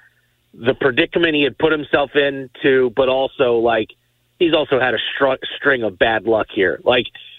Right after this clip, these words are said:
you know, it just, it reinforced, like, all right, this guy's been through enough now. Hopefully he's turned the corner.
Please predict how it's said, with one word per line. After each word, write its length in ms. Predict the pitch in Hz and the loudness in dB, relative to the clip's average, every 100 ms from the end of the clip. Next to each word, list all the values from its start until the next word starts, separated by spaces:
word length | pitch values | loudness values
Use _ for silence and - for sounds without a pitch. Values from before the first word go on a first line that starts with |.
| - | -2
you 80 | |
know, 60 | 147 | 0
it 120 | 151 | 0
just, 200 | 202 - - _ | -2 -4 -10 _
it 160 | 196 196 | 2 2
reinforced, 840 | 226 247 226 143 196 185 165 - | 0 0 -2 -2 0 2 0 -2
like, 180 | 135 127 _ _ _ - | -2 -2 _ _ _ -2
all 100 | 151 | 0
right, 180 | 139 135 | 0 0
this 120 | 180 - | -2 2
guy's 220 | 160 143 | 0 0
been 220 | 117 127 | -2 -2
through 160 | 117 110 | 0 -2
enough 260 | 104 95 - | 0 -4 -2
now. 160 | 95 95 | -2 0
Hopefully 400 | 131 - 120 101 | 0 0 0 0
he's 140 | 98 | -4
turned 240 | - 104 92 | -2 -2 -2
the 60 | |
corner. 400 | - 92 80 78 | -4 -4 -4 -10